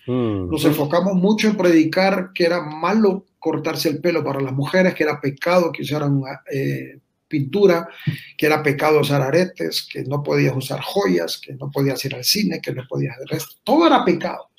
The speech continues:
Speaker 1: Sí.
Speaker 2: Y la iglesia pentecostal de ese tiempo,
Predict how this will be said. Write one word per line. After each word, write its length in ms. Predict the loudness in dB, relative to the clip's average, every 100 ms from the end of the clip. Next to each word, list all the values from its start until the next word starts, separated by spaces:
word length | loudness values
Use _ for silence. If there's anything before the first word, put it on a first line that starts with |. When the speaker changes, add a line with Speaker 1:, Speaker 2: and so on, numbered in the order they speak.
| -20 -20 _ _ _
Speaker 1:
Sí. 80 | -2
Speaker 2:
Y 80 | 2
la 100 | 4
iglesia 800 | 6 6 6 6 4 2 2 2
pentecostal 640 | 0 0 -2 -4 0 -2
de 80 | 0
ese 220 | -4 -4
tiempo, 760 | -2 2 2 2 -4 -4 -6